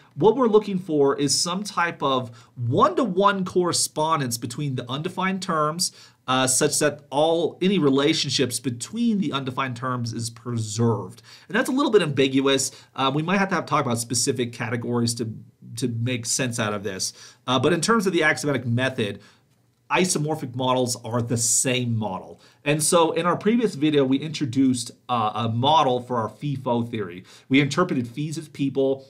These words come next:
we interpreted foes as committees, and then belongs to was then as a person on the committee. So we had Carol, Ted, and Bob with their committees. I want to,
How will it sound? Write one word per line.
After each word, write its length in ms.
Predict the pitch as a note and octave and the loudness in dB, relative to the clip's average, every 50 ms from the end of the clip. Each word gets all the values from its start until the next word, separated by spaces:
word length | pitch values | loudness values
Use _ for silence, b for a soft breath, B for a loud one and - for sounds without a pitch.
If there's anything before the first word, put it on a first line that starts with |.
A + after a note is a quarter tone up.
| B B | B B
we 80 | B2+ B2+ | -4 -4
interpreted 400 | A#2 A#2 D3 C#3+ D3 C3 B2 A#2 | -2 -2 -2 -2 -2 -2 -4 -4
foes 320 | - C3+ C3 C3 C#3 C3+ | -2 0 2 2 2 0
as 140 | C#3 C3+ - | 0 -2 -4
committees, 580 | - - C3+ B2 A#2+ A#2+ A#2 A2+ A2+ A2+ - B B B B B B | -6 -6 -6 -4 -2 -2 -2 -2 -2 -4 -8 B B B B B B
and 160 | B2 A#2+ B2 | -2 0 2
then 240 | C3 C3 B2+ B2 A2+ | 2 0 0 0 0
belongs 540 | A#2 A#2 A#2 B2 C3 C3+ C3+ C3+ B2+ - - | 0 0 2 2 0 0 0 -2 -4 -6 -4
to 220 | - B2 A#2+ A#2 | -2 0 0 0
was 240 | A2+ A2+ A2+ G#2+ - | 0 0 -2 -4 -4
then 460 | A#2+ A2+ A2 A2 A2 A2 G#2+ A2 - - | -4 -4 -4 -4 -6 -8 -10 -10 -10 -8
as 160 | A2+ A2 - | -8 -8 -8
a 60 | A2 | -8
person 420 | A2+ - - A#2+ A2 - A2 A2 A2+ A#2 | -8 -6 -4 -4 -4 -4 -6 -8 -8 -10
on 240 | A2+ A2+ A2+ A2 | -8 -8 -6 -6
the 80 | G2+ G#2 | -8 -8
committee. 420 | - - A2+ G#2 F#2+ F2+ F2 E2+ - B B B B | -10 -10 -10 -10 -10 -12 -14 -18 -20 B B B B
So 160 | B - C3+ | B 0 2
we 80 | C3+ B2+ | 2 2
had 240 | C#3 C#3 B2 A#2 | 2 0 -2 -4
Carol, 560 | - - C#3 C3+ C3+ C3+ B2+ A#2+ A#2+ A#2+ - _ - | -6 -2 0 0 2 2 0 0 -4 -8 -14 _ -20
Ted, 400 | - - C3 B2 A#2+ A#2 A2+ A2+ | -14 -8 -4 -2 -2 -2 -2 -4
and 220 | A2+ A#2 G#2+ G#2+ | -6 -8 -10 -10
Bob 380 | G2+ G#2 G2 F#2 E2+ F2 F#2 F#2+ - b b b - | -8 -8 -8 -8 -10 -12 -14 -18 -20 b b b -4
with 300 | A#2+ A#2 A#2 A#2 A2+ A2+ | -4 -4 -4 -4 -4 -2
their 160 | A#2 A2 G#2 | -2 -2 -2
committees. 520 | - - A2 A2 F#2+ F2+ E2+ E2 - - b b b b b b | -4 -8 -8 -8 -8 -10 -10 -12 -12 -14 b b b b b b
I 60 | - | 0
want 180 | G3+ A3 D4 D#4 | 2 4 4 2
to, 120 | - - | 0 -2